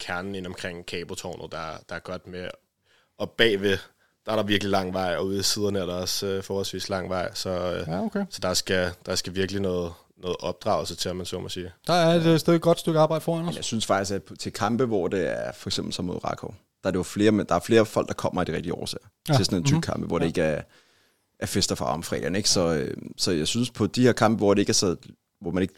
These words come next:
Speaker 3: lokker så mange til, øh, eller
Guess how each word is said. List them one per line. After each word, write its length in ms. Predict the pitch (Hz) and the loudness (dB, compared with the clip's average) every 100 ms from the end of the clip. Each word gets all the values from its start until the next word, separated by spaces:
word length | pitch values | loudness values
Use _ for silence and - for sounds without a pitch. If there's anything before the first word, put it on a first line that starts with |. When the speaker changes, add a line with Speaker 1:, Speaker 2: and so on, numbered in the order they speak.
| - | -4
Speaker 3:
lokker 260 | 90 85 | 0 0
så 120 | 87 | 2
mange 280 | 98 87 98 | 2 2 -2
til, 260 | - 131 151 - _ _ _ _ - | 0 0 0 -6 _ _ _ _ -4
øh, 680 | 95 85 80 73 65 62 - - | 2 2 2 0 -2 -4 -6 -6
eller 200 | - - | -6 -6